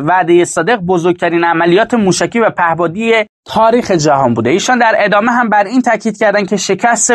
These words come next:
قدرت بازدارندگی اسرائیل مساوی است با فروپاشی، کنایه به این که اون چیزی که می‌خواستیم رقم بخوره همین بود و اینها در عملیات وعدهٔ صادق و همچنین اتفاقاتی که الان داره رخ می‌ده به طور کامل باش روبرو شدن.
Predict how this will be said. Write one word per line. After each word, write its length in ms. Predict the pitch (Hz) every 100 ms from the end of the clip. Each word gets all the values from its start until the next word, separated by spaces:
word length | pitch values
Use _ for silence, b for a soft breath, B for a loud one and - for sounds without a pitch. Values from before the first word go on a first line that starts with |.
| 185
قدرت 380 | 196 190 175 190
بازدارندگی 800 | 165 180 151 180 170 160 160 165
اسرائیل 480 | 165 - 180 233 185
مساوی 400 | 180 185 175 233
است 220 | 220 -
با 100 | 180
فروپاشی، 600 | - 151 123 113 - 107
کنایه 340 | 190 175 196 190
به 80 |
این 120 | 185 190
که 180 | 202 - -
اون 160 | 190
چیزی 280 | 202 180 151
که 100 | 151
می‌خواستیم 460 | 151 156 156 156 139
رقم 300 | 135 131 131
بخوره 280 | 120 131 120
همین 300 | 147 165 165
بود 160 | 175 -
و 100 | 151
اینها 300 | 160 156 160
در 240 | 160 143 120 - 170
عملیات 520 | 160 156 151 180 170
وعدهٔ 360 | 139 131 131
صادق 320 | 127 135 190 202
و 40 |
همچنین 480 | 143 170 185 220 214
اتفاقاتی 560 | 139 131 131 127 175 196
که 120 | -
الان 280 | 131 135 180
داره 160 | 139 117
رخ 200 | 117 113
می‌ده 400 | 123 113 123 156 175 -
به 100 | 131
طور 260 | - 123
کامل 300 | 120 120 156
باش 240 | 185 151 -
روبرو 380 | 139 131 117 117
شدن. 240 | -